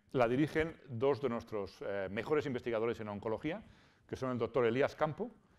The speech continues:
catedrático de Anatomía Patológica y jefe de investigación del mejor hospital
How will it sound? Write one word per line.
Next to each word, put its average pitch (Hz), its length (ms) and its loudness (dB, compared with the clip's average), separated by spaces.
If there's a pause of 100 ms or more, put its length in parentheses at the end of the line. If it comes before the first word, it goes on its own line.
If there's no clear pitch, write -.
(380)
catedrático 113 580 0
de 110 60 2
Anatomía 110 320 -2
Patológica 113 500 -2
y 101 60 -2
jefe 110 340 -4
de 104 80 -2
investigación 107 580 -4
del 101 140 -2
mejor 98 260 -6
hospital 101 540 -2